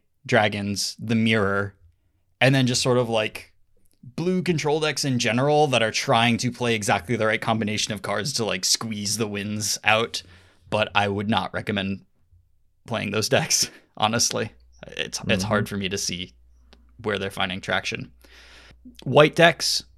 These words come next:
Speaker 1: they are going to try to run you over very quickly with damage. If they start,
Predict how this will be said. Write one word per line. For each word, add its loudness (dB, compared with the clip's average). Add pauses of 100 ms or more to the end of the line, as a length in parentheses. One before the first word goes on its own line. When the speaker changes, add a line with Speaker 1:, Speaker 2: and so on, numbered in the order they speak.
(1000)
Speaker 1:
they 8
are 6
going 4
to 0
try 2
to -6
run 2
you 2
over 6
very 2
quickly -2
with -2
damage. -2
If -4
they 2
start, -2